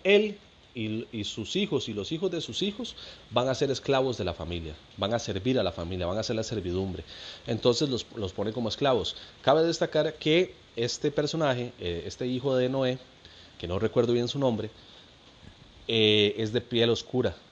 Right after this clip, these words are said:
es más moreno que los demás, pues. Y entonces ahí es donde,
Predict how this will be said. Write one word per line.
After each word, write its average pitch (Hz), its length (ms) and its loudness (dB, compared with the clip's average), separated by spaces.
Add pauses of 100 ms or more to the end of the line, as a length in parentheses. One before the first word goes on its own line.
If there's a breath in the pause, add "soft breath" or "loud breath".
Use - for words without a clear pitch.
(200)
es 98 180 -10
más 104 240 -2
moreno 113 400 0
que - 80 -6
los 85 140 -4
demás, 101 420 -2 (160)
pues. 92 320 -2 (920 loud breath)
Y 123 160 6
entonces 143 680 4
ahí 98 260 2
es 110 80 2
donde, 113 240 0